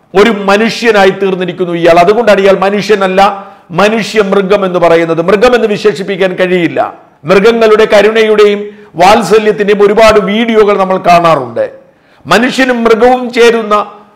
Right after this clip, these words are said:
ഒരു പ്രത്യേക അവസ്ഥയുണ്ട്. അതാണ് മനുഷ്യമൃഗം എന്ന് പറയുന്നത്. അത്തരക്കാർക്ക് മാത്രമേ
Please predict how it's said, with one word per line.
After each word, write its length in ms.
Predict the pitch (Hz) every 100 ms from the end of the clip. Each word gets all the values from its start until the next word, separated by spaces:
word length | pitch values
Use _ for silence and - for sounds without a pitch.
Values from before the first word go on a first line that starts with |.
| -
ഒരു 100 | 220
പ്രത്യേക 500 | 220 196 - - 190
അവസ്ഥയുണ്ട്. 680 | 196 185 - 143 113 104 - - _ _ _ -
അതാണ് 220 | 170 214
മനുഷ്യമൃഗം 680 | 214 214 208 - 208 185 185
എന്ന് 120 | 180
പറയുന്നത്. 400 | 165 147 135 135
അത്തരക്കാർക്ക് 640 | 160 - 320 320 262 226 214
മാത്രമേ 560 | 185 - 175 165 185